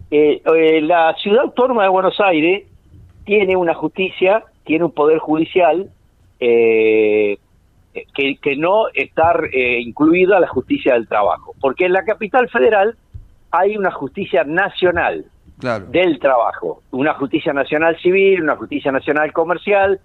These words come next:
Speaker 1: e inclusive una justicia nacional penal. Entonces, el, el, el objetivo principal de, de, del sector que, que pretende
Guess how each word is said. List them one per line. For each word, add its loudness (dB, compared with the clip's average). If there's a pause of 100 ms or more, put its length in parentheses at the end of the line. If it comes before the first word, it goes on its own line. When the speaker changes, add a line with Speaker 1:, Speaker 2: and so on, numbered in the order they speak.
(400)
Speaker 1:
e -2
inclusive 0
una 2
justicia -2
nacional -2
penal. -4
Entonces, -2 (880)
el, -2
el, -4 (100)
el -2
objetivo -2
principal -2 (560)
de, -2
de, -8
del -6
sector -2
que, -6 (220)
que -10
pretende -2